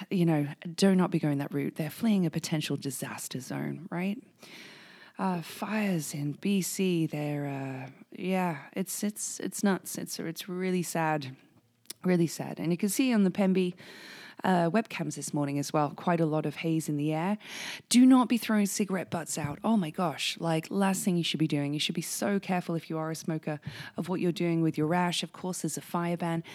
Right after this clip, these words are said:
but some really good advice for when you are doing long distance travel across B C, uh, at any time anyway, uh, not just during fire season. You should always have some emergency blankets, emergency water prepared, snacks.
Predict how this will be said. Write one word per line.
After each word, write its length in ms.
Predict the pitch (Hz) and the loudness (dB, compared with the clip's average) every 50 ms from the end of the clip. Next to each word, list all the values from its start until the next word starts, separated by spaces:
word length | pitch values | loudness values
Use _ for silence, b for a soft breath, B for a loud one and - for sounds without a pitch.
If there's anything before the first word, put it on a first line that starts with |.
| B B B B B | B B B B B
but 140 | - 269 - - | 2 2 2 2
some 220 | - - 269 240 247 | 0 2 2 4 4
really 180 | 247 247 247 | 6 4 4
good 160 | 233 - 226 | 4 2 2
advice 360 | 220 190 175 196 185 190 - - | 2 2 2 2 2 2 0 0
for 80 | 190 | 0
when 180 | 175 175 175 180 | 2 2 4 4
you 120 | 175 165 160 | 4 4 2
are 100 | 165 170 | 2 2
doing 220 | 165 185 175 160 | 2 2 2 2
long 220 | 151 151 156 151 | 2 2 2 0
distance 340 | 147 - 147 - - 156 - | -2 -4 -4 -2 -2 -2 -2
travel 500 | - - 165 156 156 147 151 147 139 143 - | 0 0 0 0 2 2 0 0 0 -2 -4
across 500 | 151 - - 160 156 143 - - - - - - 151 | -6 -4 -2 -2 -2 -2 -4 -8 -10 -10 -10 -6 0
B 160 | 143 165 151 | 0 0 0
C, 400 | 135 - - 143 135 135 127 147 - - | 0 -2 -2 -2 -2 -2 -4 -6 -4 -4
uh, 100 | 170 160 - | -4 -4 -2
at 120 | - 185 190 | -2 0 0
any 240 | 202 202 220 262 | 2 2 2 0
time 300 | 285 - - 127 - - | -2 -4 -6 -6 -6 -4
anyway, 460 | - - 151 147 143 139 135 131 139 - - | -4 -2 -2 -2 -2 -2 -4 -6 -8 -6 -2
uh, 180 | 160 160 156 | 0 2 2
not 180 | 156 156 160 - | 2 2 0 -2
just 200 | - 170 156 - | -2 -4 -4 -2
during 160 | - 156 151 | 0 0 0
fire 220 | 143 - 151 147 151 | 0 0 -2 -2 -2
season. 360 | - - 151 147 - 147 139 B B B B B | -2 -2 -2 0 0 0 -2 B B B B B
You 40 | B | B
should 160 | B - 294 | B 2 4
always 200 | 294 302 294 262 | 6 6 6 4
have 140 | - 240 214 | 2 0 2
some 120 | - 208 196 | 4 6 6
emergency 460 | 180 180 180 180 165 165 160 - 170 | 8 8 6 6 4 2 -4 -4 -6
blankets, 600 | 160 - 180 156 185 190 - - 190 180 - - | -4 -4 -4 -2 -2 -2 -2 -4 -6 -4 -4 -2
emergency 400 | 175 170 175 165 170 - - 170 | 0 2 2 2 2 0 0 0
water 340 | 160 156 170 175 170 170 170 | 0 0 0 0 0 0 -2
prepared, 560 | - - 175 - - 165 160 160 160 156 151 | 0 -2 -2 0 0 0 0 0 -2 -2 -4
snacks. 580 | - - - 190 175 165 160 160 - - - | -6 -2 0 2 2 2 0 -2 -4 -8 -10